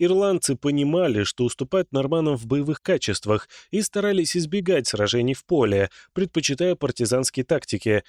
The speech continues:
изматывали вражеские отряды внезапными ударами и засадами, быстро растворяясь в лесах и болотах.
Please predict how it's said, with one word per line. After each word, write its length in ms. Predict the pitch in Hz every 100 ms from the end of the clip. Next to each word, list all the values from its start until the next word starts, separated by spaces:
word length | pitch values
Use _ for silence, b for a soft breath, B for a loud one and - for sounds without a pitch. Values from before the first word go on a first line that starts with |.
| B B
изматывали 600 | 170 170 147 113 101 104
вражеские 560 | 101 104 92 90 110
отряды 340 | 104 180 226 185
внезапными 580 | 131 117 131 170 170 147
ударами 520 | 127 151 165 160 160
и 80 | 135
засадами, 720 | 123 160 185 131 104 104 104 B B
быстро 480 | B 117 185 - 220
растворяясь 640 | 196 131 107 101 107 - 123
в 60 |
лесах 400 | 104 95 120 -
и 20 |
болотах. 640 | 110 98 95 - 101 -